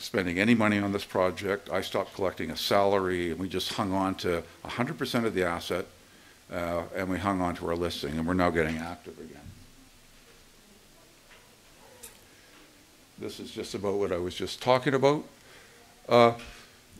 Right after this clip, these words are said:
one aspect of this is that we have been funding research into C O two sequestration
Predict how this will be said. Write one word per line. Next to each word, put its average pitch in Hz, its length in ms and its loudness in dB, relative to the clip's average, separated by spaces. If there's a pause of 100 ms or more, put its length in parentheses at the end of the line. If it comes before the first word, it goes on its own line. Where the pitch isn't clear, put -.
(140)
one 156 260 8
aspect 120 520 4
of 92 120 -2
this - 460 -2 (160)
is 98 280 0
that 104 240 2 (720)
we 131 200 2
have 151 120 0
been 127 120 -2
funding 120 440 4
research 104 560 -2
into 92 260 -6
C - 280 0
O 110 80 2
two 131 280 0
sequestration 123 1040 -4